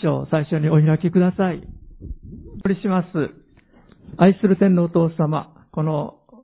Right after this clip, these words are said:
イースター、イエス様の復活を覚える礼拝の中で、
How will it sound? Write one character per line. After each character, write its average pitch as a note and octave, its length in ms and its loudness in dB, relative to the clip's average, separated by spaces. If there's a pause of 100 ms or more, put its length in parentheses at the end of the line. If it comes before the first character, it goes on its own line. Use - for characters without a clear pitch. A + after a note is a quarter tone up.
(140)
イ E3+ 120 -4
ー D3+ 80 -6
ス - 60 -18
タ D3+ 80 -4
ー、 C#3+ 580 -10
イ E3 60 0
エ E3+ 60 0
ス E3+ 140 -10
様 D#3+ 160 -4
の D#3+ 60 0
復 E3 200 -10
活 F#3 280 -4
を F3 160 0
覚 F3 160 0
え E3 40 -2
る D#3 280 -6
礼 D3+ 160 -2
拝 D3 180 -8
の C#3+ 100 -8
中 D#3+ 280 -6
で、 C#3 180 -12